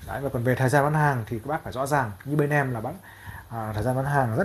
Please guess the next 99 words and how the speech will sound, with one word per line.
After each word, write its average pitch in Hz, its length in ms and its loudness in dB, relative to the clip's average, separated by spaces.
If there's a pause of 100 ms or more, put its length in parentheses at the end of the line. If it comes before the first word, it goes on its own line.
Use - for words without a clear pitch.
thoải 107 180 0
mái, 107 220 -2
từ 123 100 -2
tám 123 260 -4
giờ 165 60 -4
sáng 123 220 -6
đến 131 80 -6
hai, 131 160 -4
ba 127 180 2
giờ, 117 200 -2
tám 110 200 -6
giờ 135 80 -6
đến 113 160 -6
mười 131 80 -4
một 110 140 -6
giờ 95 120 -10
tối, 101 140 -6
tất - 100 -8
cả 110 100 -10
ngày 101 140 -10
tuần, 98 120 -4
không 135 160 -8
nghỉ 104 80 -8
nào 95 160 -10
kể 98 100 -8
ngày 90 80 -14
lễ 107 100 -8
Tết. 156 180 0 (480)
Với 123 200 6
điều 208 100 8
kiện 139 140 -2
bắt 147 80 -6
điện 143 100 -8
thoại 120 180 -10
trước, 185 100 -6 (100)
tránh 131 260 -2
tình 139 140 -4
trạng 113 160 -10
liên 120 100 -8
xuất, - 200 -8
của 139 80 -8
em 127 140 -6
bị 123 100 -6
thẩm 101 120 -8 (100)
định, 120 140 -8
bị 101 60 -12
ghen 120 180 -8
cổ 104 60 -12
xưa. 135 240 -2 (460)
À, 117 60 -8
bắt 156 140 -4
điện 139 140 -2
thoại 123 180 -6
trước 185 160 0
là 131 100 -2
em 131 100 -6
liên 143 120 0
tiếp 185 160 -2
bán 123 160 -2
từ 131 100 -2
xa 131 140 -8
tại 110 140 -10
ngõ 120 80 -8
ba 131 140 -2
trăm 127 260 -6
chín 131 200 -4
mươi 143 200 0
Trường 110 180 -6
Chinh, 127 180 -2
Đống 120 160 -4
Đa, 143 120 -4
Nội, 104 140 -10
lắng 113 180 -6
nghe, 147 200 -6
thấu - 100 -6
hiểu, 135 180 -4
tư 131 80 -4
vấn, 120 180 -6
cố 120 60 -10
vấn 117 120 -6 (100)
chuyên 139 160 2
sâu 123 120 -6
tất - 160 -8
cả 110 120 -4
về 101 100 -10
kính 135 140 -6
cổ 135 60 -8
đồ 107 120 -8
cổ. 101 200 -2 (560)
À, 120 60 -8
đó 120 180 -2
là 165 80 0
một 123 140 -6
trong 127 160 -6
cái 117 100 -6
giá 120 140 -2
trị 143 160 -4
lớn 113 120 -8
nhất 175 100 -4